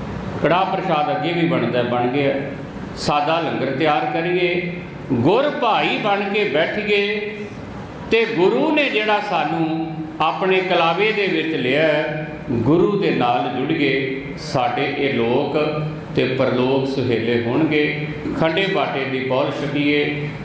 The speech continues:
ਅੰਮ੍ਰਿਤ ਧਾਰੀ ਬਣੀਏ। ਨਸ਼ਾ ਸਿਰਫ ਨਾਮ ਦਾ ਰੱਖੀਏ, ਬਾਣੀ ਦਾ ਰੱਖੀਏ, ਸਰੀਰਕ ਤੌਰ ਤੇ ਪ੍ਰਸ਼ਾਦਾ,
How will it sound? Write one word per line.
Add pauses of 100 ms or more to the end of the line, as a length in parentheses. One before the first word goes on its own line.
(140)
ਅੰਮ੍ਰਿਤ
ਧਾਰੀ
ਬਣੀਏ। (360)
ਨਸ਼ਾ
ਸਿਰਫ
ਨਾਮ
ਦਾ
ਰੱਖੀਏ, (1700)
ਬਾਣੀ
ਦਾ
ਰੱਖੀਏ, (2000)
ਸਰੀਰਕ
ਤੌਰ (160)
ਤੇ
ਪ੍ਰਸ਼ਾਦਾ,